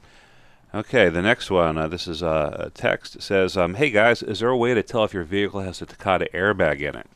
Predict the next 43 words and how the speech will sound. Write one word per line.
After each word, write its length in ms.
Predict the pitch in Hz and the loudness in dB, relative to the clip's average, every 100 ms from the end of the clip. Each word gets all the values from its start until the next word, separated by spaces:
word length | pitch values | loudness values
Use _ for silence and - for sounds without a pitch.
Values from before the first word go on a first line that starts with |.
| - - - - - | -20 -20 -20 -20 -6
And 120 | 90 | -2
when 100 | 90 | 0
I 40 | |
first 280 | 87 165 185 | 2 0 2
read 180 | 107 95 | 4 4
it, 180 | 107 - - | 4 0 -2
I 340 | 98 95 90 | 0 2 0
thought 480 | 82 - - 92 92 | -4 -4 2 4 4
they 260 | 95 90 85 | 0 -2 0
asked, 340 | 85 82 - - | 0 -2 -4 -6
"Is 80 | |
there 80 | 87 | -2
a 20 | |
way 80 | 87 | 0
to 80 | 82 | 0
tell 240 | 78 85 78 | -2 -4 -4
if, 60 | 76 | -10
if 140 | 87 - | -12 -6
there's 200 | 85 76 | -6 -4
a 40 | |
recall?" 540 | 78 113 - 78 76 80 | -2 -2 0 0 0 -2
And 260 | 78 76 | -6 -8
the 40 | 76 | -6
answer 240 | 78 - | -6 -4
is 120 | 80 80 | -4 -4
yes. 300 | - - - | -4 -4 -6
You 100 | 73 80 | -10 -12
r-, 60 | - | -12
just 180 | 82 - | -10 -2
run 240 | 87 87 | 0 0
your 240 | 80 76 73 - - | -2 -4 -4 -12 -6
vehicle 340 | 90 90 87 | 0 0 2
identification 800 | 82 80 82 80 - 85 80 78 | 0 0 -2 -4 -4 -4 -4 -8
number 380 | 80 78 80 78 | -6 -4 -2 -4
through, 480 | 78 - 82 78 76 | -6 -8 -6 -4 -2
um, 300 | 76 71 73 - - | -2 -4 -10 -20 -20
safercar 540 | - 101 87 78 92 80 | -2 -2 -2 0 2 2
dot 180 | 76 69 | 0 2
gov. 260 | 101 95 | 4 4
It'll 160 | 78 78 | 2 -4
let 220 | 80 - | -4 -6
you 80 | 80 | -6
know. 260 | 101 87 | -2 -2